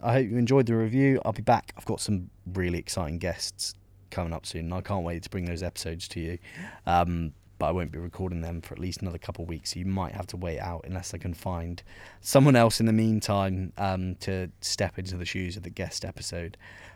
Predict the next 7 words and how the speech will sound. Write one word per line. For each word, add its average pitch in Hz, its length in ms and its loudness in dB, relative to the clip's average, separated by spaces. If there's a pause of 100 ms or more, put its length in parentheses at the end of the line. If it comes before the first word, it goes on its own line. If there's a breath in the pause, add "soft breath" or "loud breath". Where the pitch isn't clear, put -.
(120)
But 104 240 8 (640)
love 127 180 4
you 117 140 6
all. 107 220 4 (300)
Take 123 260 2
it 101 40 -2
easy. 101 440 0